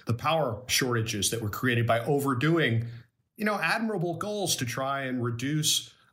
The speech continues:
uh, emissions and improve energy efficiency in heavy industry and reduce coal mine accidents,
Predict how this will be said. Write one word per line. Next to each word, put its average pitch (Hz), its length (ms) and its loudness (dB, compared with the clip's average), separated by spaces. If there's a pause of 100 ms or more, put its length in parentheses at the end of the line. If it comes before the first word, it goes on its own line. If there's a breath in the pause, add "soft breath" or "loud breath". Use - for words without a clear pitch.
uh, 117 280 0
emissions 139 720 2
and 113 80 0
improve 117 340 0
energy 139 380 2
efficiency 127 520 2
in 110 80 2
heavy 107 280 -2
industry 151 500 2
and 117 140 0
reduce 120 480 -2
coal 175 220 -2
mine 147 220 0
accidents, 131 680 0